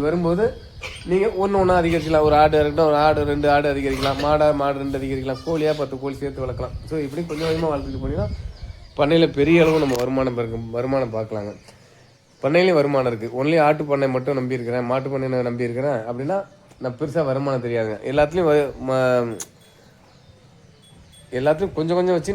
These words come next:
நே-, அதிகப்படியான அளவில் வச்சுக்கணுங்க. ஸ்ட்ரைட்டா அதிகப்படியான வச்சுனா கண்டிப்பா நஷ்டம் தான் வருது. என்னுடைய அனுபவத்துல வந்து பார்த்தோன்னா, குறைவான எண்ணிக்கையில ஆடுகளை பராமரிச்சு வளர்க்கும் போது எனக்கு லாபமா தெரியுதுங்க. நான் தான் நூறு ஆடு வளர்த்தேன், எண்பது ஆடு வளர்த்தேன்,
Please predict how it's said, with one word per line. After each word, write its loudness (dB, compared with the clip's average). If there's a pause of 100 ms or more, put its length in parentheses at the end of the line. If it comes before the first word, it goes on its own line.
நே-, 6
அதிகப்படியான 2
அளவில் -2
வச்சுக்கணுங்க. -6 (260)
ஸ்ட்ரைட்டா 0
அதிகப்படியான -2
வச்சுனா -6
கண்டிப்பா -4
நஷ்டம் -8
தான் -6
வருது. -6 (460)
என்னுடைய 2
அனுபவத்துல 0
வந்து -4
பார்த்தோன்னா, -2 (480)
குறைவான 6
எண்ணிக்கையில 2
ஆடுகளை 2
பராமரிச்சு 0
வளர்க்கும் -6
போது -4 (240)
எனக்கு -6
லாபமா -2 (100)
தெரியுதுங்க. -8 (460)
நான் 0
தான் 0
நூறு 0
ஆடு 4
வளர்த்தேன், 0 (260)
எண்பது 0
ஆடு 4
வளர்த்தேன், 0